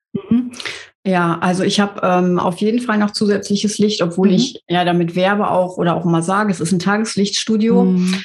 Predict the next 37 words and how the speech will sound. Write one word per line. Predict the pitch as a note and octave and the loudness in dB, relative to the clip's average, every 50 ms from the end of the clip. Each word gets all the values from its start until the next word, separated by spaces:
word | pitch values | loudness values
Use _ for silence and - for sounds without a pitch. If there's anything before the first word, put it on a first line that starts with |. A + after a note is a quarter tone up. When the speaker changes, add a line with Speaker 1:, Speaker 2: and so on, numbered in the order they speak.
| - _ - | -12 _ -6
Speaker 1:
aber | - F#3 F#3+ G3 G3+ F#3+ F#3 - | -4 -2 0 0 0 0 -2 -2
ich | G3 - | -2 -2
habe | G3 G3 F#3 F3+ | -2 -2 0 0
als | F#3 F#3 - | -2 -2 0
Unterstützung, | F#3 F#3 F3 F3+ F3 E3+ - G3+ G3 G3 - - F#3+ F#3 F3+ F#3 F3+ - | 0 0 0 0 0 0 -2 -4 -4 -2 -2 0 0 2 2 0 0 -2
ähm, | - E3 E3 E3+ E3+ E3+ E3+ E3+ E3 E3+ | -2 0 0 2 2 2 2 2 2 2
eine | F3+ E3+ | 0 0
Tageslichtlampe | - - F#3 F#3+ A3 A#3 A3+ - G#3 G#3 G#3 - G3+ G3 G3 G#3 G#3+ G#3 A3+ G#3+ G#3 G#3 - | 0 -2 -2 0 0 -2 -2 -2 -2 -4 -2 -2 -2 0 0 0 0 0 0 0 0 0 0
oder | - E3+ F3 F3 D#3+ | -2 0 0 0 0
wie | E3 | 0
man, | E3+ E3+ E3 E3 E3 G3 | 0 2 0 0 -2 -4
ich | E3 - | -6 -6
glaub, | E3+ D#3+ - - | -8 -8 -4 -4
Dauer-, | E3 E3 E3+ E3+ E3 D#3+ D#3+ E3 - _ _ | -2 0 0 0 0 -2 -2 -6 -10 _ _
Dauerlicht | - E3+ F3 F#3 E3+ D3 D#3 E3 - - | -4 -2 0 0 0 0 -2 -4 -4 -2
heißt | E3 E3 E3 E3 - | -2 -2 -2 -2 -4
das, | F3 E3 - | -4 -2 0
ne? | A3+ B3+ C4+ - - _ _ _ _ _ - F#3 | 0 0 -2 -4 -10 _ _ _ _ _ -4 -2
Speaker 2:
Ja, | F3+ F3+ F3 D#3 | 0 0 2 0
ich | C#3+ - | 0 -2
weiß | E3 D3 - | -4 -4 -4
auch | - D3+ D3 | -2 -2 -2
nicht. | D3 D3 D3+ - - - - | 0 -2 -2 -4 -6 -6 -4
Halt. | F3 D3 | -2 -2
Speaker 1:
Sowas | D3+ G3+ F3 F3 E3+ F#3+ | 0 0 -2 -2 -2 -2
in | F#3 | -2
der | F#3 E3 - | -2 0 -2
Art. | F3+ F3 - | -2 -2 -2
Das | F3 E3 | -4 -4
ist | - - G3+ G3+ F3 | -2 -2 -2 0 0
quasi | D#3 D#3+ G3 G3 G3+ F#3 G3 F3+ | 2 4 4 2 2 0 -2 -2
wie | E3+ F#3+ | 0 0
eine, | G3 G3+ G3 F#3+ F#3+ F#3+ F#3+ - - - - - | 0 0 0 0 -2 -2 -6 -10 -16 -16 -16 -16
Speaker 2:
<laughs> | - - _ _ - | -18 -20 _ _ -6
Speaker 1:
ähm, | F#3+ F#3 F#3 F3+ F3 F3 F3 F3+ F3 E3+ | -2 -2 0 0 0 0 0 0 -2 -2
große | F3+ F#3 F#3+ G#3 G#3 G#3 - F#3+ F#3 F3 E3+ D#3 - - - _ - | -2 -2 -2 -2 -2 -2 -2 -2 -2 0 -2 -4 -4 -8 -16 _ -12
Softbox, | - - - A3+ A3+ A#3 - - C4 C4 C#4+ C#4 - - - - - - | -8 -4 -2 -2 -4 -4 -6 -4 -2 -2 -2 -2 -4 -6 -6 -6 -8 -12